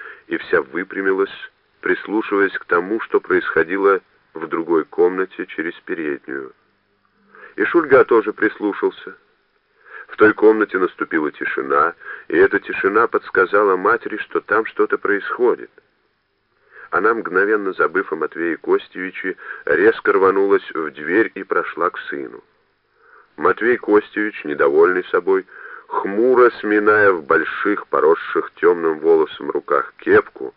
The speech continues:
вышел в переднюю. Сын Елизаветы Алексеевны,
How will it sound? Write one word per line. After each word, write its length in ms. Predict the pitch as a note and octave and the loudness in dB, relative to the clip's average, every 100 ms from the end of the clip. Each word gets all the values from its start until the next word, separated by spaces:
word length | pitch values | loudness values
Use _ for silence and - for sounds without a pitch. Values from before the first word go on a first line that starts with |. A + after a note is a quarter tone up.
| _ - - - - | _ -20 -20 -20 -18
вышел 640 | C2+ E2 F#2+ - F#2+ F2+ E2+ | -6 -2 -2 -2 -2 -2 -6
в 140 | - - | -16 -14
переднюю. 720 | - D2 C#2 C2 A#1+ B1+ C2+ - _ _ _ _ _ _ _ _ _ _ _ _ _ _ _ _ - - - - | -10 -8 -8 -10 -10 -14 -14 -18 _ _ _ _ _ _ _ _ _ _ _ _ _ _ _ _ -20 -20 -18 -4
Сын 160 | E3 | -2
Елизаветы 560 | E3 D3 A2+ B2 C3+ - | 0 -2 -2 0 2 0
Алексеевны, 720 | G2+ F#2 - B2 A2+ A2 A2 | -2 -4 -2 -2 0 -6 -8